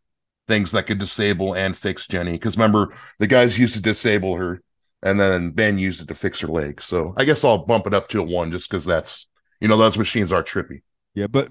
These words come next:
Speaker 2: f-, yeah, for the most part, thinking about this episode, it's those three images that come to mind first. I'm like, "Oh, all of those have enough stock for me. At least, at least go at two." Um, just to answer your question about recent episodes, I have noticed my Tripometer scores being somewhat lower recently, so that might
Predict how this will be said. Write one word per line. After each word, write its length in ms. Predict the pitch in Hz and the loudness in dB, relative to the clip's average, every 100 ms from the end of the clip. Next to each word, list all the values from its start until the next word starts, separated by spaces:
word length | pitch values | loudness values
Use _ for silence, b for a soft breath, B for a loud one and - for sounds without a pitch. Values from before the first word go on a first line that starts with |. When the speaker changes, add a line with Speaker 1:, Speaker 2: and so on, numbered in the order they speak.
| 131 | -8
Speaker 2:
f-, 80 | 147 | -2
yeah, 180 | 165 131 | 2 2
for 140 | - | 2
the 60 | 147 | 0
most 200 | 156 160 | 0 0
part, 160 | 151 131 | -2 -4
thinking 200 | 131 127 | -4 -2
about 180 | 113 101 | -2 -4
this 140 | 101 | -4
episode, 360 | 110 107 - 101 | -6 -6 -4 -4
it's 160 | 90 - | -4 -2
those 280 | 104 104 - | 2 2 0
three 220 | 104 95 | -4 -4
images 380 | 92 98 107 101 | -4 -4 -4 -4
that 140 | 92 | -6
come 160 | - 95 | -6 -8
to 60 | 92 | -6
mind 260 | 90 87 - | -6 -8 -4
first. 320 | 92 98 98 | -4 -4 -8
I'm 80 | 98 | -8
like, 180 | 104 | -6
"Oh, 80 | 208 | -4
all 240 | 170 139 135 | -2 0 0
of 80 | 117 | 2
those 220 | 107 101 | -2 -2
have 180 | 101 95 | -6 -6
enough 200 | 92 - _ | -8 -10 _
stock 320 | - 98 85 - | -8 -6 -4 -6
for 80 | |
me. 100 | 98 | -6
At 60 | 104 | -4
least, 300 | 92 92 _ | -4 -8 _
at 160 | 90 135 | -10 0
least 220 | 139 123 | 0 2
go 160 | 107 95 | 2 2
at 100 | 82 | 0
two." 260 | 107 95 90 b b - | 0 0 0 b b -4
Um, 300 | 147 131 131 _ | -2 -2 -6 _
just 240 | 160 165 | -2 -2
to 100 | 151 | -2
answer 220 | 131 123 113 | -4 -2 -4
your 100 | 98 | -2
question 300 | 107 104 104 | -2 -2 -4
about 120 | 92 | -4
recent 280 | 98 - 87 | -6 -6 -8
episodes, 380 | 98 98 95 | -8 -6 -6
I 80 | 95 | -8
have 260 | 90 107 107 | -8 -8 -4
noticed 400 | 95 98 92 - | 0 0 0 -4
my 140 | 90 | -8
Tripometer 760 | 87 95 92 90 90 87 85 82 | -4 -4 -2 -2 -2 -2 -2 -6
scores 400 | - - 92 87 | -8 -2 0 0
being 240 | - 90 85 | -4 -8 -8
somewhat 720 | - - 110 110 104 87 - | -10 -4 -2 0 0 0 -2
lower 440 | 90 90 92 85 | 0 2 2 0
recently, 580 | 82 78 - 73 - 73 | -2 -10 -16 -20 -20 -20
so 240 | - 80 78 | -14 -12 -8
that 220 | 87 85 | -10 -10
might 180 | 87 | -12